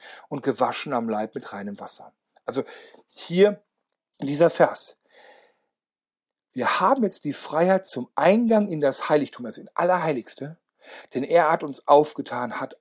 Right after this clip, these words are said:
als neuen und lebendigen Weg durch den Vorhang, das ist durch das Opfer seines Leibes. Das ist eine etwas hakelige Übersetzung, aber das sagt es genau. Wir dürfen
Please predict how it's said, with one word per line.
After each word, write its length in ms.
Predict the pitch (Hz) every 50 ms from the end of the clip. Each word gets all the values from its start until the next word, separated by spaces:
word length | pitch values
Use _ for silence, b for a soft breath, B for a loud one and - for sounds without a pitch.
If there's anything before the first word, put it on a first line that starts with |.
| _ -
als 400 | - 156 175 190 190 - - -
neuen 400 | 151 151 165 185 208 233 240 220
und 120 | 185 170
lebendigen 680 | 151 151 147 - 147 160 180 185 196 180 185 175 143 123
Weg 240 | 139 160 160 - -
durch 380 | 139 143 185 240 285 285 -
den 160 | - 285 277 247
Vorhang, 560 | - - 240 220 - - 123 135 165 196 - b b b b b b b b b b b b b b _ _ _ _ _ _ _ _ _ -
das 280 | 139 147 147 - -
ist 460 | - - - 156 165 160 - - - -
durch 200 | - 139 139 131
das 240 | - 123 110 - - -
Opfer 300 | - 143 143 - - 143
seines 280 | 123 123 120 113 110 -
Leibes. 520 | - 107 98 92 - - - - - - _ _ _
Das 160 | - - -
ist 60 | -
eine 140 | - - -
etwas 280 | - 139 160 151 - -
hakelige 320 | 170 175 - - 165 139
Übersetzung, 480 | 139 139 127 - 175 170 - - 160 147
aber 340 | 131 127 135 127 117 - b b b b b b b
das 180 | - 123 - -
sagt 220 | - 131 120 -
es 100 | 120 -
genau. 280 | - - 123 107 104 113
Wir 160 | 156 185 160
dürfen 400 | 151 160 165 160 - - 165 156